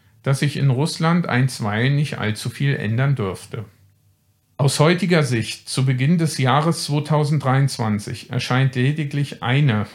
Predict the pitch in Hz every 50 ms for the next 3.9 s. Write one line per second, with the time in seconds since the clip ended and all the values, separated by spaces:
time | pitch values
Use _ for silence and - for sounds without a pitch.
0 | - - - 123 117 110 - - 120 107 - 104 123 143 143 - 170 156 123 127
1 | 135 135 - 120 - - - - 135 160 170 - - 160 143 - 127 123 - -
2 | 147 151 151 156 127 117 117 123 131 - - - 139 131 120 110 110 104 113 131
3 | - - 147 143 131 117 139 131 143 127 107 127 113 101 101 98 - -